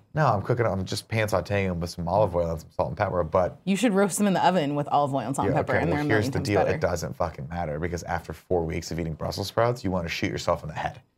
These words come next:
Speaker 2: That's probably true.
Speaker 1: After,
Speaker 2: I've never eaten
Speaker 1: all I eat
Speaker 2: four weeks
Speaker 1: is
Speaker 2: of
Speaker 1: spinach, Brussels sprouts, a little bit of cauliflower rice sometimes, and broccoli. Those are, like, the main vegetables that I eat. Some tomatoes, some mushrooms, things like that, put in
Speaker 2: Yeah.
Speaker 1: there.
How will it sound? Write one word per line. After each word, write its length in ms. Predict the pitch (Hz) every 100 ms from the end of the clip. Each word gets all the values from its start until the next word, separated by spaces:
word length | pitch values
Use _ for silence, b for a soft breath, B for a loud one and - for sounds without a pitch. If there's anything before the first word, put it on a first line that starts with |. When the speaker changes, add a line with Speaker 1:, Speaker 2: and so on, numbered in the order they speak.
| _ _
Speaker 2:
That's 140 | 185 180
probably 220 | 143 90
true. 300 | - 139 156 -
Speaker 1:
After, 260 | 104 98 104
Speaker 2:
I've 40 |
never 120 | 90
eaten 120 | - 113
Speaker 1:
all 100 | 127
I 100 | 139
eat 160 | 139
Speaker 2:
four 80 | 135
weeks 80 | 123
Speaker 1:
is 300 | 117 107 104
Speaker 2:
of 60 | - -
Speaker 1:
spinach, 800 | - - - 135 156 180 - - _ _ _ _
Brussels 340 | 120 123 139 131
sprouts, 540 | 135 127 127 131 - -
a 40 |
little 180 | 104 120
bit 120 | 120
of 60 | 110
cauliflower 540 | 113 113 120 120 113
rice 280 | 113 113 117
sometimes, 600 | 120 113 120 113 120 - _ _ _
and 180 | - 95
broccoli. 560 | 87 95 95 90 76 64
Those 180 | 95 92
are, 80 |
like, 180 | 113 104
the 80 | 104
main 360 | 92 90 95 90
vegetables 480 | 87 85 - 90
that 100 | 85
I 100 | 82 80
eat. 100 | b _ -
Some 140 | 160
tomatoes, 340 | 151 131 117 113
some 120 | 107
mushrooms, 340 | 92 90 98
things 140 | 92 90
like 100 | 85
that, 200 | 87 82
put 120 | 85
in 60 | 87
Speaker 2:
Yeah. 60 |
Speaker 1:
there. 120 | 87